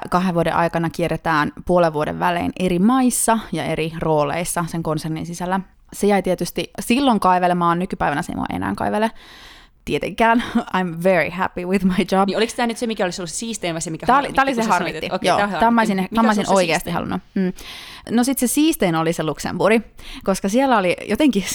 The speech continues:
Speaker 1: siis ensinnäkin se, että mulla ei ollut niinku mi-, <laughs> mitään hajua eu-, eurooppalaisesta mediakentästä. <laughs> Sit siellä oli semmonen hauska rooliharjoitus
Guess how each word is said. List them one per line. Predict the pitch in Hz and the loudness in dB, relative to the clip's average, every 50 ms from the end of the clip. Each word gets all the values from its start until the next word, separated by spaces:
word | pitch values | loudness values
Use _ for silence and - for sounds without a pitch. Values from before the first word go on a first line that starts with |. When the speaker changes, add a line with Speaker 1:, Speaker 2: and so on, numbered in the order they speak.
| - - - | -8 -6 -4
Speaker 1:
siis | - 196 - | -4 -4 -2
ensinnäkin | - 208 214 220 208 185 170 - 170 | 0 -2 0 0 -2 -2 -4 -6 -6
se, | - - 190 170 165 | -6 -2 0 0 0
että | 175 156 - - 143 - - - - - | 0 -2 -2 -4 -4 -4 -4 -12 -10 -4
mulla | - 180 175 | 0 2 2
ei | 175 | 2
ollut | 175 175 175 185 | 2 0 0 2
niinku | 185 208 233 - - - - - | 2 2 2 2 -2 -8 -8 -2
mi-, | - 247 - - - 240 - - 233 - - | -2 -2 -2 -2 -6 -6 -6 -6 -12 -8 -6
<laughs> | 240 240 | -4 -4
mitään | 320 - - 262 226 190 | -2 0 2 2 2 4
hajua | 185 190 190 185 170 165 160 | 4 4 2 2 2 2 2
eu-, | - 185 190 - - - - - - | 2 2 0 0 -4 -14 -10 -2 2
eurooppalaisesta | 214 220 233 226 202 202 - 170 170 175 190 - - | 2 4 4 4 2 2 0 0 0 0 0 -2 -2
mediakentästä. | 180 185 202 214 196 160 147 - - 185 180 190 185 226 233 - - 311 320 320 - - - - - - | 0 0 0 2 0 -2 -4 -4 -4 -2 -2 -2 -2 -2 -4 -2 2 2 2 2 0 -6 -14 -8 -6 -6
<laughs> | - - - - - - - | -6 -8 -12 -16 -12 -6 0
Sit | - 240 240 | 0 0 2
siellä | - 262 226 208 | 2 4 4 4
oli | 214 | 4
semmonen | 220 214 214 196 208 | 4 2 2 2 2
hauska | 277 311 311 285 - - | 2 2 2 0 0 0
rooliharjoitus | 202 214 254 285 269 208 156 156 151 160 180 175 165 156 - - - - 226 - - | 2 4 4 4 4 4 2 0 -2 0 0 0 0 -2 -4 -4 -2 -2 -2 -2 -4